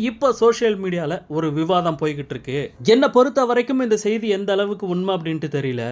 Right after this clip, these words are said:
ஒருவேளை உண்மையா இருந்தது அப்படின்னா, தி மு க கூட்டணியில இருக்க காங்கிரஸ் கட்சியோட ஒரு முக்கிய தலைவர் கூட தளபதி பேசியிருக்கிறதுக்கு வாய்ப்பு இருக்கு. ஏன்னா காங்கிரஸ் டி வி கே கூட கூட்டணி வைக்க போறாங்க அப்படிங்கிற மாதிரி தான் பேச்சு அடிபடுது. அதை கன்ஃபார்ம் பண்ற மாதிரியான சம்பவங்கள் நிறைய நடந்திருக்கு.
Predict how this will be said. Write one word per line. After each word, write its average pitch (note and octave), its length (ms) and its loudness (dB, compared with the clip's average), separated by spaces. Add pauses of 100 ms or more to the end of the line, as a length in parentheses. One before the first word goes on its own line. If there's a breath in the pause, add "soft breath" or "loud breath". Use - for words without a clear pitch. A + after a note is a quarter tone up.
(240)
ஒருவேளை C4+ 380 4
உண்மையா B3 440 2
இருந்தது A#3 380 2
அப்படின்னா, F3 300 -2 (160)
தி D4 120 6
மு E4+ 120 4
க D#4 240 6
கூட்டணியில B3+ 500 2
இருக்க B3 220 0
காங்கிரஸ் B3 560 0
கட்சியோட A3 460 2
ஒரு A3+ 140 6
முக்கிய A3 420 -2 (120)
தலைவர் A#3 400 2
கூட A3 120 6
தளபதி F3+ 520 0
பேசியிருக்கிறதுக்கு D3+ 680 -4 (100)
வாய்ப்பு C#3+ 260 -2
இருக்கு. B2 380 -4 (260)
ஏன்னா C4+ 180 2
காங்கிரஸ் C4 560 2
டி C#4 200 2
வி C#4 80 -2
கே B3 200 2
கூட A#3+ 220 0
கூட்டணி A#3 400 0
வைக்க G#3 220 0
போறாங்க G3+ 420 0
அப்படிங்கிற F3+ 400 -2
மாதிரி D#3+ 180 -2
தான் F3+ 120 -2
பேச்சு F3 280 -2
அடிபடுது. C#3+ 560 -2
அதை A#3 240 4
கன்ஃபார்ம் C4 540 2
பண்ற A#3+ 220 2
மாதிரியான G#3+ 320 2
சம்பவங்கள் G3+ 680 0
நிறைய G#3 240 0
நடந்திருக்கு. F3 540 -2